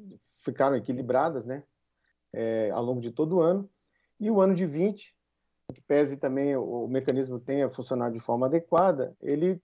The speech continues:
teve a, a interferência da pandemia, sobretudo a partir de junho, né, quando iniciou até o período seco no sistema interligado, nas principais bacias.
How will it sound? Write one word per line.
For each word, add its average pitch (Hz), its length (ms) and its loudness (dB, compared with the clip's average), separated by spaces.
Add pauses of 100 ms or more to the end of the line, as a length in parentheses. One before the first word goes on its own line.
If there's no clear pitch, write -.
(160)
teve 160 520 4
a, 147 580 -2
a 139 80 -4
interferência 147 580 2
da 151 80 2
pandemia, 151 600 0 (360)
sobretudo 175 680 0
a 202 60 2
partir 175 600 0 (520)
de 151 400 2
junho, 127 480 2 (260)
né, 127 200 -2
quando 139 340 -2
iniciou 143 340 2
até 139 160 2
o - 60 4
período 139 260 0
seco 135 380 0
no 135 80 -4
sistema 139 260 -4
interligado, 123 560 2
nas 110 140 -10
principais 120 380 -2
bacias. 127 600 -2